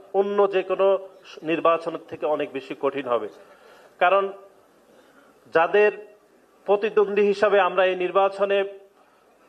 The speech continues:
পরাজিত করতে চাইব, তারা এক সময়ের আমাদের রাজনৈতিক সহযোদ্ধা আন্দোলনের বিভিন্ন প্রক্রিয়ায় যুক্ত থাকলেও পাঁচই আগস্ট পরবর্তী সময়ে বাংলাদেশ জাতীয়তাবাদী ছাত্রদল সহ বিএনপির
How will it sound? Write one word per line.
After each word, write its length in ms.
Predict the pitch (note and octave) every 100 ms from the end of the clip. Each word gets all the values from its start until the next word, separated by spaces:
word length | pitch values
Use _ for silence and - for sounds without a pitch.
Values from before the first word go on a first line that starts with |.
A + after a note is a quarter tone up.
| _ _
পরাজিত 440 | - G3 G#3 G#3 G#3+
করতে 360 | G3 F#3+ F#3
চাইব, 360 | F3+ F#3 F3 F#3 F#3 -
তারা 520 | E3+ F3+ F3+ F3+ - - _ _ _ _ _ _ _ _ _ _ _ _ _ _ _
এক 220 | E3+ F#3 -
সময়ের 440 | A3 G3+ G3+ G3
আমাদের 400 | D#3 F3 F#3 F3
রাজনৈতিক 560 | E3 E3 E3+ E3+ F3+ -
সহযোদ্ধা 680 | F3+ E3 G3 F#3+ F#3+ F3+
আন্দোলনের 640 | E3+ E3+ E3 E3+ E3+ E3+ D3+ - _ -
বিভিন্ন 340 | F3 F#3+ G3+
প্রক্রিয়ায় 500 | G3+ F3 - F3 E3+
যুক্ত 320 | D3 E3+ -
থাকলেও 580 | G3 F#3 F#3 F#3 F3 E3 - - _ _ _ - _ _
পাঁচই 360 | - E3+ E3+ G#3
আগস্ট 380 | F#3 F3+ F#3 -
পরবর্তী 500 | G3 F#3+ F#3+ G3 G3+
সময়ে 360 | - F3+ F3
বাংলাদেশ 480 | D#3+ D#3+ E3 E3 E3+
জাতীয়তাবাদী 580 | E3 E3 F3 E3 D#3+ D#3+
ছাত্রদল 580 | - E3 G3 G3 G3 F#3
সহ 340 | - F3+ D#3+
বিএনপির 580 | D3+ E3+ F3 E3+ F3 E3+